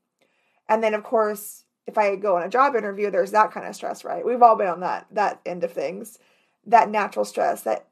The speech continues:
encourages us to perform in that situation in a good way. Or have you ever been to a football game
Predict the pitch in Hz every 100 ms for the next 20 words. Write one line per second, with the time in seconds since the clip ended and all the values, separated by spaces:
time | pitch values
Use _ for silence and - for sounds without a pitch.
0 | _ 214 214 262 262 247 226 214 202 -
1 | - 220 208 196 - 208 - 233 220 196
2 | 202 208 - 208 202 202 208 214 190 -
3 | 208 202 220 208 - - - _ _ _
4 | _ _ _ _ _ _ _ _ _ _
5 | _ _ - 240 254 311 311 - 254 254
6 | 247 247 247 254 226 233 - 233 240 240
7 | 233 240 269